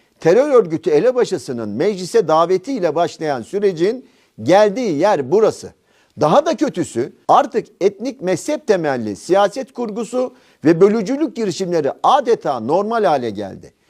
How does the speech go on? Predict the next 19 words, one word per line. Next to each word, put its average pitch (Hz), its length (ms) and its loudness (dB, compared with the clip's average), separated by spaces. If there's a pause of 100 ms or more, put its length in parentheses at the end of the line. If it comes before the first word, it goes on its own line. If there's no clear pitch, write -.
(160)
Şimdi 311 260 -4
merak 247 420 2
ediyorum, 113 340 -2 (100)
bakınız 156 500 -2 (420)
Atatürk 262 480 -2
hayatta 214 400 0
olsaydı 196 720 0 (260)
bu 294 200 -2
bölücülere 185 640 0
ve 120 100 -2
onlara 240 480 0
zemin 196 360 0
hazırlayanlara 151 920 -4
ne 262 220 2
derdi 170 480 -2 (280)
ve 208 320 2
ne 247 140 2
yapardı? 110 560 -2 (420)
Biz 247 380 -4